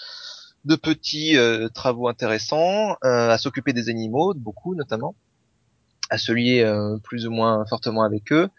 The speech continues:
Puis, euh, puis il va rencontrer d'autres gens et il va se passer de choses. Il va rapidement en fait, euh, tomber sous la coupe entre guillemets du roi en régnant, soit son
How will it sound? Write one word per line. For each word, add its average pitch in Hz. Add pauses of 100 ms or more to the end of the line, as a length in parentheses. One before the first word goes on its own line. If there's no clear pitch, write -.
(480)
Puis, 180
euh, 120 (120)
puis 202
il 180
va 139
rencontrer 127
d'autres 131
gens 180 (180)
et 135
il 143
va 127
se -
passer -
de 120
choses. 190
Il 160
va 135
rapidement 151
en 147
fait, 160 (140)
euh, 120 (560)
tomber 143 (180)
sous -
la 117
coupe -
entre 123
guillemets 127
du 110
roi 107
en 110
régnant, 123
soit -
son 92